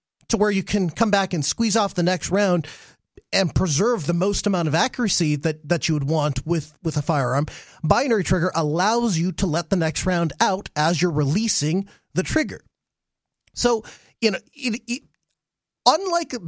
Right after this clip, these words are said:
bump stocks and unlike fully automatic weapons, where if you're having an argument of, "Does this actually do anything?"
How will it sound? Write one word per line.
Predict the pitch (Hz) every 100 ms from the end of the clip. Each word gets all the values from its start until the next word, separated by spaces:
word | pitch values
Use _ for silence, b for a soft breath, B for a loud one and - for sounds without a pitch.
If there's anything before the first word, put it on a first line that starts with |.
| 135
bump | 208 214
stocks | - 117 101 151 - -
and | 208 208 -
unlike | 254 285 302 269 262 262 - - _
fully | - 220 208
automatic | 175 170 170 160
weapons, | 165 156 117 143 147
where | 175 175 170 B B B -
if | 240 208 - _ _ -
you're | 175 208
having | 185 262 269
an | 233
argument | 190 190 175 156 151 -
of, | 165 156 - -
"Does | 170
this | 175 170
actually | 208 - 214 175
do | 190 208
anything?" | 202 - 127 131